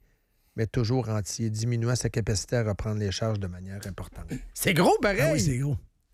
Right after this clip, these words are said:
Speaker 1: C'est, autrement dit, déconfinez-vous, déconfinons les fonctionnaires. Il faut ramener, ou il faut l'appliquer comme du monde,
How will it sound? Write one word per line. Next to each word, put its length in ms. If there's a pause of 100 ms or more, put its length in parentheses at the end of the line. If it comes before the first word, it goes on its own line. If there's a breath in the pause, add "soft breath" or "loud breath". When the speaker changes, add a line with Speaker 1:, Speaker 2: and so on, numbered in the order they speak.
(1040)
Speaker 1:
C'est, 220
autrement 500
dit, 260
déconfinez-vous, 1300 (440)
déconfinons 1040
les 180
fonctionnaires. 760
Il 140
faut 240
ramener, 600 (800)
ou 120
il 60
faut 180
l'appliquer 420
comme 180
du 120
monde, 300